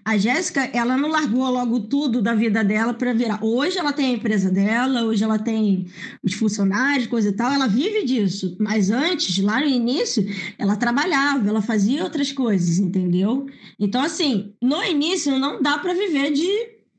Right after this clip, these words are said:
de YouTube. Eu conheço outros canais, que eu, amigos, que já tem até um suporte, já monetiza, mas trabalham em outras coisas, trabalham com outras,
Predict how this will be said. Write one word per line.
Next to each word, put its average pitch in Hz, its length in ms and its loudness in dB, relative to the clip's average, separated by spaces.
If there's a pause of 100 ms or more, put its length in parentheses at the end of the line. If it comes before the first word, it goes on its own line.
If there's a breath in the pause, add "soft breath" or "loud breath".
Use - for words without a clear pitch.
(120)
de 214 180 2
YouTube. 254 420 0
Eu 226 100 2
conheço 240 360 0
outros 233 180 -4
canais, 233 380 0
que 233 60 -4
eu, 226 320 -4
amigos, 262 640 0 (420 loud breath)
que 302 260 -2
já 285 160 0
tem 285 240 -2
até 269 160 0
um 247 80 0
suporte, 277 480 -2
já 254 160 0
monetiza, 269 600 0
mas 381 160 0
trabalham 330 580 0 (140)
em 359 120 2
outras 277 280 -2
coisas, 269 400 2
trabalham 202 320 2
com 285 80 -2
outras, 262 440 -2